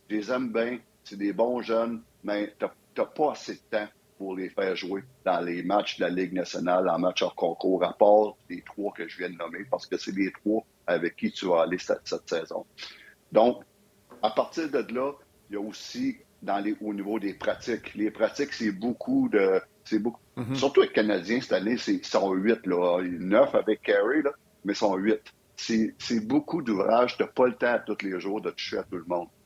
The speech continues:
Speaker 1: Donc, encore là, c'est une cédule où ce que, premièrement, puis je suis d'accord, j'écoutais Marc tantôt, puis je suis cent pour cent d'accord avec lui, c'est de commencer tranquillement. Moi, ce que je veux au début, là, des, c'est des, c'est, je veux pas les brûler.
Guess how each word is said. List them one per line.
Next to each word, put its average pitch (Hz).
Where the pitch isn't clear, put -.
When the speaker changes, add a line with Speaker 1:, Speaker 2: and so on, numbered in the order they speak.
Speaker 1:
Donc, 110
encore 110
là, 113
c'est -
une 90
cédule 110
où 98
ce -
que, 98
premièrement, 120
puis -
je -
suis 95
d'accord, 139
j'écoutais 127
Marc 143
tantôt, 127
puis 104
je -
suis -
cent 170
pour 143
cent 135
d'accord 117
avec 98
lui, 104
c'est 110
de -
commencer 117
tranquillement. 98
Moi, 135
ce -
que 104
je 95
veux 110
au 110
début, 95
là, 95
des, 92
c'est 90
des, 90
c'est, -
je -
veux 127
pas 180
les 135
brûler. 101